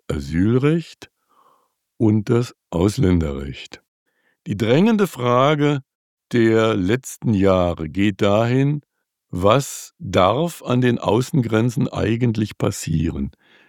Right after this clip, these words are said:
Wie muss sich die deutsche Polizei, die Grenzpolizei,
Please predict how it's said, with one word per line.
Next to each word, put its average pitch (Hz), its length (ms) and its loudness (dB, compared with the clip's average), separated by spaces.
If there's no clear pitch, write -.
Wie 131 680 0
muss 113 480 0
sich 139 280 -4
die 110 420 -4
deutsche 92 320 -2
Polizei, 98 640 0
die 92 160 -2
Grenzpolizei, 120 960 -2